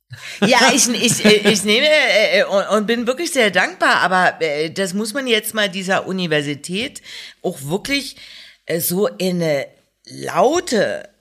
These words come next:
lautstarke Person, dass die das fertig bringt. Ähm, ich bin nur wirklich keine handsame, schmiegsame,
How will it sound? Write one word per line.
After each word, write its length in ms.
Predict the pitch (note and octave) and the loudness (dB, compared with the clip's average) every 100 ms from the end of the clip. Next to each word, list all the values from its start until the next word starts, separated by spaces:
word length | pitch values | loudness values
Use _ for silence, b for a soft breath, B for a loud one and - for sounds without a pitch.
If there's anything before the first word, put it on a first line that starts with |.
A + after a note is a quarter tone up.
| _ | _
lautstarke 1040 | - D3 E3+ C#4+ - - F3+ A2+ B2+ D#3 D3+ | -10 -2 0 0 -2 -6 -4 -4 -4 -6 -10
Person, 640 | E3 D#3 B2+ B2+ B2 A#2 | -6 -6 -6 -8 -10 -8
dass 260 | A2 C3 - | -6 -6 -8
die 260 | G3+ G#3+ G#3+ | -10 -10 -6
das 260 | A3+ A3+ | -6 -6
fertig 480 | - G#3+ F#4 F4+ - | -8 -8 -8 -8 -10
bringt. 580 | - F#3+ E3+ E3 - - | -6 -4 -4 -8 -12 -6
Ähm, 400 | D#3+ E3+ D#3 D3+ | -2 -2 -2 -6
ich 160 | - - | -8 -8
bin 140 | G3 | -4
nur 220 | A3 F#3+ C3 | -4 -6 -6
wirklich 420 | G#3+ A#3 D4 - | -8 -6 -8 -8
keine 400 | A3 G3+ G3 G3+ B B B B | -8 -6 -4 -6 B B B B
handsame, 1200 | D#3 A3+ D4 - - E3+ C3 C3+ D3 C#3 B2+ A#2+ | -8 -6 -6 -4 -4 -2 -2 0 0 -2 -4 -6
schmiegsame, 1120 | - F3 A#3 - F3 C#3 C#3+ C#3 C3 C3 B2 | -6 -4 -6 -6 -2 0 0 -2 -2 -4 -6